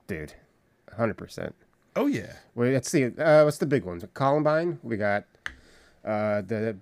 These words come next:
Speaker 2: Majority Stoneman Douglas.
Speaker 1: the movie theater guy.
Speaker 2: The movie theater guy, yep.
Speaker 1: Uh, this person, Las Vegas. Um,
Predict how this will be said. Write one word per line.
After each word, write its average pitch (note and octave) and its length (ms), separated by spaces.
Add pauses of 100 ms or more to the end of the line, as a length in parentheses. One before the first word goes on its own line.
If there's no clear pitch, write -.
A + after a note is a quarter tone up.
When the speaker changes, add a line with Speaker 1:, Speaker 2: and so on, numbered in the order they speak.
Speaker 2:
Majority B2+ 460
Stoneman A#2+ 420
Douglas. G#2 680 (100)
Speaker 1:
the B2+ 80
movie B2 280
theater C#3+ 320
guy. D3+ 300 (100)
Speaker 2:
The A2 60
movie A2+ 240
theater G#2 360
guy, G2+ 260
yep. G2+ 240 (1000)
Speaker 1:
Uh, G#2+ 280
this A2 320 (100)
person, E3+ 500 (680)
Las A2 260
Vegas. C3+ 720 (1700)
Um, G#2+ 920